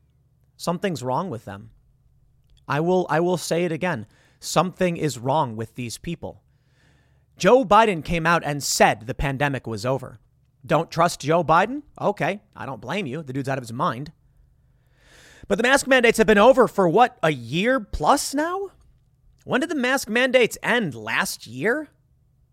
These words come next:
Pretty sure it was a, over a year ago, a year and a half ago now. I mean, I don't know about New York, but apparently they're all still doing it. Because I'm gonna say it again, something's wrong with these people.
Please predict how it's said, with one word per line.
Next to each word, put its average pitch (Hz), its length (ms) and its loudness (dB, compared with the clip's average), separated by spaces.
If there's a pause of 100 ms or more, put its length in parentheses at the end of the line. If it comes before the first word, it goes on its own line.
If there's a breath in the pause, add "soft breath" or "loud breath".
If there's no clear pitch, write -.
(200)
Pretty 277 240 -2
sure 208 160 0
it 160 80 0
was 143 260 -4
a, 139 60 -10 (160)
over 156 260 -4
a 139 60 -2
year 165 280 -2
ago, 104 380 -8
a 147 40 -12
year 160 140 -4
and 165 80 -4
a - 40 -6
half 160 260 -4
ago 139 180 -6
now. 98 220 -16 (1040)
I 147 100 -2
mean, 170 260 -2 (880 soft breath)
I 151 100 4
don't 208 120 4
know 220 100 8
about 202 220 8
New 196 140 4
York, 247 420 4
but 143 100 0
apparently 196 520 0
they're 147 280 2
all 135 140 2
still 135 320 -4
doing 214 200 -4
it. - 220 -14 (680)
Because 170 300 2
I'm 180 120 2
gonna 160 160 0
say 139 160 -4
it 131 80 -4
again, 180 220 -2
something's 123 340 -8
wrong 127 240 -2
with 117 160 -8
these 107 220 -10
people. - 360 -12